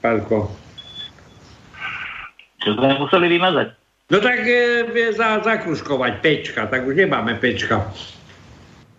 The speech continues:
Speaker 2: Hej, no dobre. Dobre, dobre, ideme ďal.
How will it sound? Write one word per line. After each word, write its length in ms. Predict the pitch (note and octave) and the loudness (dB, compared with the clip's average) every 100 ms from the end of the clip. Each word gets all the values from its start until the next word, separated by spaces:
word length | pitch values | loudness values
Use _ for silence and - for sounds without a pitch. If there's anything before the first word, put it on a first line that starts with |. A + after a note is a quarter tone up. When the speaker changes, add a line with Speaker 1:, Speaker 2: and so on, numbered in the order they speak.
| _ | _
Speaker 2:
Hej, 360 | - E2+ G2 G#2 - | -4 0 0 0 -4
no 160 | F2+ | 2
dobre. 280 | G2 F#2 E2 - - - - - - - - _ _ _ _ _ | 4 4 0 -4 -6 -6 -4 -8 -10 -12 -16 _ _ _ _ _
Dobre, 380 | G2+ G2+ F2 - | 2 4 2 2
dobre, 360 | G2+ A2 B2 B2 B2 - _ - | 2 4 4 4 0 -6 _ -8
ideme 240 | G#2 F2+ | -2 0
ďal. 520 | E2 A2 B2 B2 B2 | 2 4 4 2 -2